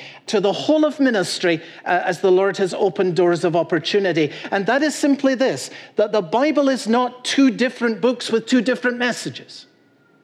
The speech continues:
You know, this idea that so many people have, that there's a nasty old book full of laws and there's a nice new book that's full of love.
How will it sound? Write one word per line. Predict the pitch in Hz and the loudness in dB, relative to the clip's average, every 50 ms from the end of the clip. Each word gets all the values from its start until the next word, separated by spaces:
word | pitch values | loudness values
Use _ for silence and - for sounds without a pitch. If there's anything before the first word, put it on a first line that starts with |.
| _ _ _ _ _ _ _ _ _ _ _ _ _ _ _ _ _ - | _ _ _ _ _ _ _ _ _ _ _ _ _ _ _ _ _ -2
You | 190 | 0
know, | 233 | 2
this | 247 240 240 262 | 2 2 0 0
idea | 254 240 202 233 226 220 | 0 0 0 0 0 2
that | 208 226 170 | 0 -2 -2
so | - - 254 | -2 0 2
many | 254 262 254 247 | 2 2 2 0
people | - - 240 240 - - 226 214 | 0 0 0 0 2 0 0 0
have, | 175 180 226 208 175 160 143 | 0 0 -2 -2 -2 -2 -2
that | - 180 185 | -2 -2 0
there's | 180 170 151 | 0 0 0
a | 185 | 0
nasty | 180 196 220 247 240 - - - 240 254 | 0 0 0 -2 -2 -4 -4 -4 -4 -2
old | - - 294 302 294 277 233 156 151 | 0 0 2 4 4 2 0 -2 -2
book | - 170 139 - - - - | -2 -2 -2 -2 -6 -14 -14
full | - - - 220 214 202 | -8 -2 0 0 0 0
of | 190 202 | 0 0
laws | 208 226 226 196 160 139 135 131 - - - - - | 0 2 2 2 0 -2 -4 -8 -12 -18 -18 -8 -4
and | 185 185 196 | -2 0 2
there's | 196 190 175 | 2 2 2
a | 190 | 2
nice | 180 185 202 240 262 247 214 - - - | 2 2 2 0 0 0 -2 -4 -6 -6
new | 165 160 175 233 294 311 | -2 2 4 4 4 4
book | 247 175 208 165 143 - | 2 2 0 0 -2 -2
that's | - 196 180 160 - - | -2 -2 -2 -2 -4 -4
full | - 226 233 214 | -2 0 0 0
of | 202 - | 0 -2
love. | 226 254 294 294 226 143 - - - - | -2 0 0 0 0 -2 -4 -8 -14 -20